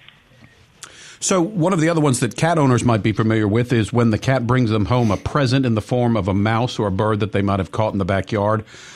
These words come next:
Um, and obviously, this is something the cat is doing as a, like a,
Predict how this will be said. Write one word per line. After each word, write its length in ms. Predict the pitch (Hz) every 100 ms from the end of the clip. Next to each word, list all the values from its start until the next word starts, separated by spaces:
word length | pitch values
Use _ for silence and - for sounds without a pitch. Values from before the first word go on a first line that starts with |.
| -
Um, 400 | 123 127 123 127 -
and 180 | 131
obviously, 480 | 135 143 135 139 127 117
this 600 | 123 127 131 127 147 147
is 100 | -
something 300 | 147 139 117
the 100 | 107
cat 300 | - 135 120
is 140 | 101
doing 500 | 123 135 113 104 101
as 180 | 110 98
a, 120 | 98 92 80 - _ _ - - -
like 220 | - 107
a, 40 | 107